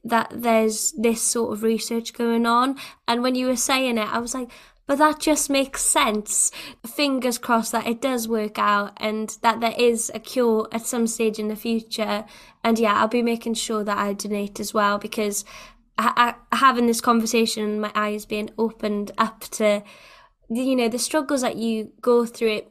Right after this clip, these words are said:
just makes me feel so grateful for, like, the life that I live. And, like, you know, you actually do struggle on a day-to-day basis, and having this conversation really does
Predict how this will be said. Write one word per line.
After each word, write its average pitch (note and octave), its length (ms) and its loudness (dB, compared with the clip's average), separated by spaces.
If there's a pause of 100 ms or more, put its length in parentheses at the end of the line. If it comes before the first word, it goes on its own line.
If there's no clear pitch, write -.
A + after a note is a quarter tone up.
just A#3+ 260 -2
makes A#3 260 -2
me A#3 120 0
feel A3+ 260 -2
so A3+ 200 -4
grateful C4 840 -2 (240)
for, - 100 -8
like, A#3+ 380 0 (180)
the B3 80 -2
life A#3+ 320 0
that - 80 -6
I A#3+ 140 2
live. B3+ 220 -4
And, B3+ 80 -4
like, B3 180 -8 (400)
you C4 200 0
know, B3+ 120 2
you A#3 320 0
actually B3 480 -4
do A#3 240 -2
struggle A#3 420 -2
on A3+ 100 0
a A#3 80 2
day-to-day A3 580 -2
basis, A#3 680 -4
and A#3+ 100 -2
having A3+ 260 -2
this A3 120 -4
conversation A3+ 640 -4
really G#3+ 320 0
does G#3 540 -2